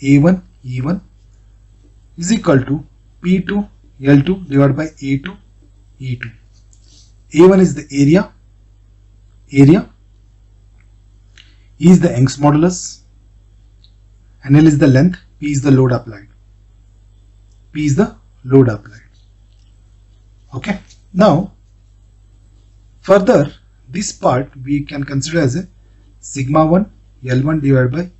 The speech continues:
E one is equal to sigma two, this part, sigma two L two divided by E two. This is E two. If lengths are equal,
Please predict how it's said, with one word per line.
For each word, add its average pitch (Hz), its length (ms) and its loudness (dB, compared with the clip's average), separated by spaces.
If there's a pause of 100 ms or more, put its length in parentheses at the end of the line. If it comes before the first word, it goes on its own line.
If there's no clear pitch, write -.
(120)
E 123 140 -12
one 175 200 -12 (1500)
is 143 140 -4
equal 151 320 0
to 165 160 -8 (160)
sigma 170 540 0
two, 131 200 -10 (160)
this 143 180 -10
part, - 280 -18 (960)
sigma 160 600 0
two 131 220 -8 (460)
L 139 160 4
two 151 140 0
divided 127 300 0
by 185 140 -8 (640)
E 170 180 -6
two. 113 100 -10 (340)
This 120 160 -16
is 127 220 -14
E 127 60 -10
two. - 100 -18 (1600)
If - 260 -20
lengths 196 320 2
are 190 100 2
equal, 165 380 -2